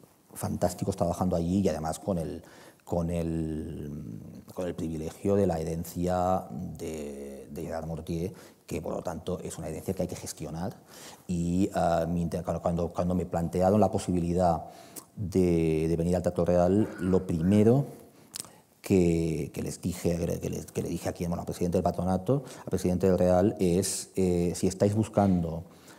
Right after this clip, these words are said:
para suceder a Mortier un poco lo que, lo que la Ópera de París hizo en su día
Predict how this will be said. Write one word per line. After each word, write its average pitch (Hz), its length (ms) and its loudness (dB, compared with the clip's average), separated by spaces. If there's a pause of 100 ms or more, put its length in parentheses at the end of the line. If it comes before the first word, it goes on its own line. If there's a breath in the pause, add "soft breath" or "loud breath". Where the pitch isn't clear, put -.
(420 loud breath)
para 92 260 6
suceder 92 400 0
a 98 80 2
Mortier 85 680 0
un 95 120 -2
poco 85 360 0
lo 85 140 -2
que, 80 400 -6
lo - 120 -8
que 82 100 -6
la 85 100 0
Ópera 85 180 -2
de 87 60 -2
París 85 420 -6
hizo 98 300 -4
en 85 60 -6
su - 160 -4
día 90 340 0